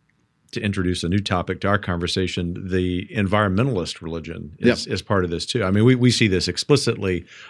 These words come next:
Speaker 1: on intelligent forums like Twitter,
Speaker 2: Yes.
Speaker 1: where people are actually making this claim, "Don't have kids, it's only going to harm the earth." It goes straight to your point about reminding people that humans are good. We, we actually exercise, for the most part, a rather virtuous dominion over earth.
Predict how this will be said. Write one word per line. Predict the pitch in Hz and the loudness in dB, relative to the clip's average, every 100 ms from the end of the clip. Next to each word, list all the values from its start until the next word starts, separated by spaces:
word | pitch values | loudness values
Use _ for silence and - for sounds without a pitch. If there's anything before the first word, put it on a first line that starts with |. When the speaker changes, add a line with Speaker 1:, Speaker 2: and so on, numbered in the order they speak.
| - | -4
Speaker 1:
on | 120 101 95 90 85 - - - _ - | 2 4 2 0 -4 -10 -20 -20 _ -2
intelligent | 104 107 117 110 98 92 104 | -2 2 4 4 2 -2 -4
forums | - 104 95 82 82 | -2 0 0 -2 -6
like | 87 85 - | -6 -8 -8
Twitter, | - 120 82 - _ - | -6 -4 -4 -10 _ 2
Speaker 2:
Yes. | 120 | 2
Speaker 1:
where | - 98 113 | 4 2 4
people | 127 120 110 | 2 4 4
are | 110 | 4
actually | 110 - 101 | 0 0 4
making | 104 117 98 87 | 4 4 0 0
this | 85 | -4
claim, | - 92 87 | -4 -2 0
"Don't | 82 113 | 2 2
have | 101 95 - | 2 0 0
kids, | 95 90 90 | 0 0 -2
it's | 101 | 0
only | 92 87 | 0 0
going | 87 | -4
to | 85 | -4
harm | 90 87 | -4 -2
the | 85 | 2
earth." | 107 98 | 2 2
It | 85 | 0
goes | 92 | -2
straight | - 110 98 | 2 2 2
to | 87 | -2
your | 82 | -6
point | - 120 107 90 - - - | -4 -2 -2 -4 -14 -20 -8
about | 92 98 92 | 0 0 2
reminding | 95 95 110 107 | 0 2 2 2
people | 98 98 110 | 0 2 4
that | 113 | 4
humans | 127 143 127 | 4 4 4
are | 135 | 2
good. | 170 202 85 82 | 2 0 -2 0
We, | 107 110 | 2 2
we | 110 117 113 | 4 4 4
actually | 104 113 - 110 104 | 0 -2 0 2 2
exercise, | 101 - 110 107 107 110 | -2 -2 0 2 2 2
for | - 113 | 0 2
the | |
most | 110 147 - | 4 2 2
part, | 117 107 | 0 2
a | 101 | 2
rather | 117 160 127 | 2 4 2
virtuous | 95 127 - 120 - | 4 2 2 2 2
dominion | 113 151 131 101 | 2 4 2 2
over | 113 110 | 2 2
earth. | 156 104 - | 2 0 -2